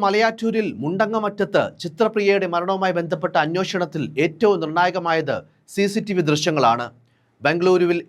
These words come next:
ഏവിയേഷൻ ബിരുദ വിദ്യാർത്ഥിയായ ചിത്രപ്രിയയെ ശനിയാഴ്ച മുതലാണ് കാണാതായത്. അടുത്തുള്ള കടയിൽ പോകുന്നുവെന്ന് കള്ളം പറഞ്ഞ് വീട്ടിൽ നിന്നിറങ്ങിയ പെൺകുട്ടി പിന്നീട് തിരിച്ചു വന്നില്ല. ഇതോടെ മാതാപിതാക്കൾ പോലീസിൽ പരാതി നൽകുകയായിരുന്നു.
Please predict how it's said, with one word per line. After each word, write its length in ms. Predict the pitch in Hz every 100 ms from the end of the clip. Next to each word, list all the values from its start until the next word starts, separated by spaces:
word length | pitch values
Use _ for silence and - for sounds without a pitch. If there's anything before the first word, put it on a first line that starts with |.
| 147
ഏവിയേഷൻ 400 | 170 190 185 180 156
ബിരുദ 200 | 160 175 160
വിദ്യാർത്ഥിയായ 600 | 147 165 170 165 170 165
ചിത്രപ്രിയയെ 560 | 143 180 165 165 165 123 85 _ _ - -
ശനിയാഴ്ച 460 | 175 196 202 202 175
മുതലാണ് 340 | 165 156 123 113
കാണാതായത്. 640 | 135 147 139 120 113 117 127 _ _ _ _ _
അടുത്തുള്ള 440 | 175 233 233 247 247
കടയിൽ 260 | 240 208 214 208
പോകുന്നുവെന്ന് 640 | 175 185 208 208 196 196 185 175
കള്ളം 340 | 160 185 214 190
പറഞ്ഞ് 300 | 175 160 104 - _ _ 135
വീട്ടിൽ 260 | 165 185 220
നിന്നിറങ്ങിയ 380 | 208 196 180 185 185
പെൺകുട്ടി 420 | 170 175 175 165 151
പിന്നീട് 280 | 160 170 156 151
തിരിച്ചു 280 | 151 160 185 143
വന്നില്ല. 280 | 123 117 120 131 _ _ _ _
ഇതോടെ 340 | 139 165 165 156 143
മാതാപിതാക്കൾ 640 | 151 175 165 160 160 156 151
പോലീസിൽ 400 | 156 165 165 165 139 139
പരാതി 280 | 147 165 151
നൽകുകയായിരുന്നു. 640 | 131 139 131 120 117 123